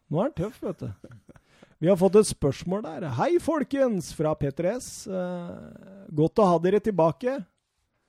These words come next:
Eh, hva tenker dere om Spurs? Medieskapt kaos eller kaos?» Tenker Pochettino-greien og sånn, Ki-, Kane,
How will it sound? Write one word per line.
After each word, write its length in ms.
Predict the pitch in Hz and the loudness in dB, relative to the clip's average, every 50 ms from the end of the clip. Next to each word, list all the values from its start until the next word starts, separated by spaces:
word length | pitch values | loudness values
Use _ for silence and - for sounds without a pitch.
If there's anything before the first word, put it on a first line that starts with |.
| _ _ _ _ _ _ _ _ _ _ - | _ _ _ _ _ _ _ _ _ _ -12
Eh, 380 | 165 160 170 170 170 165 160 151 | -8 -6 -6 -4 -4 -6 -6 -4
hva 260 | 147 147 160 175 180 | -2 0 0 0 0
tenker 400 | - 190 185 147 127 _ - 135 | -2 -2 -2 -2 -2 _ -4 -2
dere 240 | 131 151 165 180 - - | -2 -2 -2 -4 -6 -6
om 200 | - 185 190 240 | -6 -4 -4 -4
Spurs? 600 | - - - - - 175 226 262 247 - - - | -4 -8 -10 -8 -6 -6 -6 -6 -8 -10 -12 -8
Medieskapt 800 | 135 127 127 127 131 139 151 175 170 - - - 202 - - - | -6 -4 -2 -2 -2 -2 -2 -2 -2 -2 -4 -6 -6 -6 -8 -10
kaos 440 | - 180 190 202 269 339 320 - - | -6 -4 -2 -2 -2 -4 -6 -8 -10
eller 360 | - 147 147 147 196 294 294 | -8 -6 -4 -4 -4 -4 -6
kaos?» 540 | - - 139 131 135 147 160 156 - - - - _ _ _ | -6 -6 -4 -2 -2 -2 -4 -6 -8 -14 -20 -20 _ _ _
Tenker 320 | - 151 139 - - 147 | -4 -4 -4 -2 -4 -6
Pochettino-greien 1040 | 131 - 156 151 - - 156 - - 123 120 117 120 123 135 131 127 123 123 127 127 135 | -4 -4 -6 -6 -4 -4 -6 -4 -4 -4 -4 -2 -4 -4 -4 -6 -6 -6 -6 -6 -6 -6
og 80 | 135 | -6
sånn, 200 | 127 139 143 131 - | -4 -4 -6 -6 -8
Ki-, 760 | _ - 131 127 127 127 127 131 139 151 - - 147 143 143 - | _ -8 -4 -4 -2 -2 -2 -4 -4 -6 -8 -8 -8 -8 -8 -8
Kane, 520 | - 131 135 131 135 139 143 139 139 131 | -6 -6 -4 -4 -4 -4 -4 -6 -8 -8